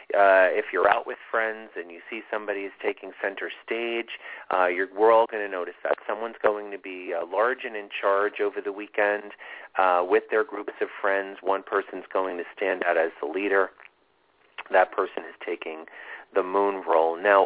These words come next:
all of that is going to be square to Saturn. So if there's somebody in the group that's irritated with the leader <laughs> or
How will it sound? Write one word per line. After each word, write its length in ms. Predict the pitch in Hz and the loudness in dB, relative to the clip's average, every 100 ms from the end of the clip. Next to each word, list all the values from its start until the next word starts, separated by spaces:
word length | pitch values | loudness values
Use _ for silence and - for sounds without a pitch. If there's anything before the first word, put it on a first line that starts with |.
| - | 6
all 400 | 113 185 285 117 | 6 6 4 0
of 80 | 92 | -4
that 320 | - 82 87 98 | -2 2 2 2
is 120 | 104 - | -4 -4
going 260 | 101 104 | -4 -2
to 60 | 107 | -6
be 160 | 107 107 - | -8 -12 -12
square 320 | - 87 95 | -2 0 0
to 80 | - | 0
Saturn. 440 | - 196 180 - - - - - - - | 2 4 2 -4 -12 -20 -18 -18 -18 -4
So 240 | 120 110 104 | 4 4 4
if 80 | 101 | 0
there's 180 | 107 101 - | -2 -2 -2
somebody 380 | 113 117 117 113 | -6 -6 -8 -6
in 120 | 104 | -8
the 60 | 98 | -10
group 400 | 98 101 104 - | -10 -12 -8 -2
that's 140 | 95 - | -4 -4
irritated 640 | 120 185 285 - 131 101 90 | 0 0 0 -2 0 0 -2
with 180 | 98 - | -6 -2
the 60 | |
leader 460 | 87 90 85 131 190 - 143 _ | -2 -2 2 4 4 0 -10 _
<laughs> 320 | - - - - | -18 -14 -12 -4
or 220 | 113 | -4